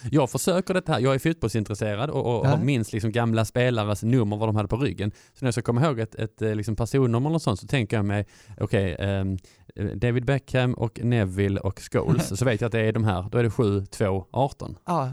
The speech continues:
Speaker 2: och det är, det är ju exakt,
Speaker 1: Är det så?
Speaker 2: eh, så det funkar.
Speaker 1: Okej.
Speaker 2: Att man
Speaker 1: Mm.
Speaker 2: försöker att ta något som är abstrakt som siffror och koppla det till någonting som är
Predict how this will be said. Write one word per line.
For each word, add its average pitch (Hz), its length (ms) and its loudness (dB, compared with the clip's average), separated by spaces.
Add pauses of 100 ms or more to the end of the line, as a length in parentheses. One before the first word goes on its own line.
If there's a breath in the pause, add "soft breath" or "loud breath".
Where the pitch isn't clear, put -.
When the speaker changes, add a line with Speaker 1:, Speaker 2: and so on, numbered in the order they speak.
Speaker 2:
och 180 220 0
det 208 200 0
är, 208 100 0
det 190 80 0
är 214 60 4
ju 208 60 2
exakt, - 300 -2
Speaker 1:
Är 139 60 2
det 135 100 2
så? - 160 0
Speaker 2:
eh, 170 220 2
så 127 300 2
det 127 60 2
funkar. 131 260 0
Speaker 1:
Okej. 139 220 2
Speaker 2:
Att 127 120 0
man 139 100 4
Speaker 1:
Mm. 131 60 2
Speaker 2:
försöker 135 340 -2
att 120 120 -2
ta 170 160 0
något 156 220 -2
som 131 140 -4
är 120 240 0
abstrakt - 520 -4
som 117 180 -4
siffror 117 440 -2
och - 140 -4
koppla 120 300 -4
det 107 60 -4
till 117 80 -8
någonting 110 300 -6
som - 160 -8
är 107 160 -4